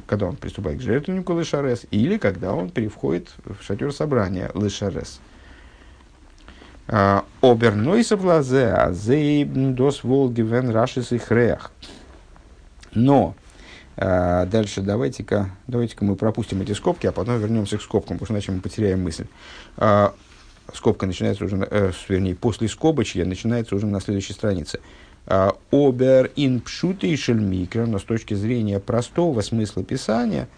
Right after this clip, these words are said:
а, «Годки норт не цузоген», совершенно неуместно сказать «Аздер лишарес, бацидзих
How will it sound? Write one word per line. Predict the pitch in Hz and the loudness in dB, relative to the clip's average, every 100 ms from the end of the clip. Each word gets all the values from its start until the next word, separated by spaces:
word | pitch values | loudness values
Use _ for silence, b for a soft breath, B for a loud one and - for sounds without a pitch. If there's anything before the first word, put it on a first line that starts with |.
| B B B B - | B B B B -4
а, | 104 101 101 95 | 2 4 4 4
«Годки | 113 113 - | 2 0 0
норт | 113 104 98 98 | 0 4 4 2
не | 127 139 | -2 -2
цузоген», | - 135 110 104 90 98 113 107 - - 85 | -2 -2 0 0 0 0 0 -2 -6 -8 -6
совершенно | - 95 151 180 | -4 -2 0 0
неуместно | 170 127 123 120 101 95 | 0 2 4 2 0 -4
сказать | - 101 98 92 | -4 -2 -4 -4
«Аздер | 92 104 95 95 | -6 -2 -2 -2
лишарес, | 92 104 147 196 110 | -2 -4 0 0 0
бацидзих | 101 95 127 139 117 104 | -2 -4 -6 -6 -6 -6